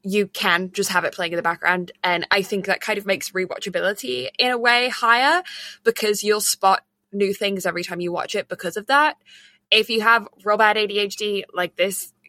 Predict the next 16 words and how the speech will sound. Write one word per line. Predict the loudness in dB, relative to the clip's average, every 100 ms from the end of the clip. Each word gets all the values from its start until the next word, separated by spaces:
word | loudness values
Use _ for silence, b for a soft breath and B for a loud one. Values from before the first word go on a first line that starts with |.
| _ _ -2
person | 0 2 0 -2 -6 _ _ -20 -2
that's | 2 2 -2 -10 _
talking, | -4 -2 -2 -4 -6 -10 _ _ -10
hello, | -4 4 4 4 b b b _ _
um, | 6 6 6 0 -12 _ _ _ _ _ _ _
I | 6 6 4 2 0 -4 _ _ _ _ _ _ _ _ _ _ _ _ 0
was | 0 2
very | -4 2 4 4 0
distracted | -4 -4 -4 -6 -12 -14 _
whilst | -4 -4 -6
watching | -10 -10 -10
this, | -10 -10 -10 -14 b b b _ _
um, | -2 0 2
doing | 4 4 4
other | -2
things | -4 -4 -4